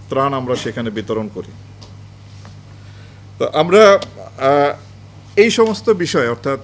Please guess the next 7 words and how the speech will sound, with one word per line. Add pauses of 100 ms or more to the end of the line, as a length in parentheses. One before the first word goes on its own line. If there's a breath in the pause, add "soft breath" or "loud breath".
(160)
আইন
শৃঙ্খলা
পরিস্থিতি
স্বাভাবিক
রাখার
জন্য (640 loud breath)
র্যাব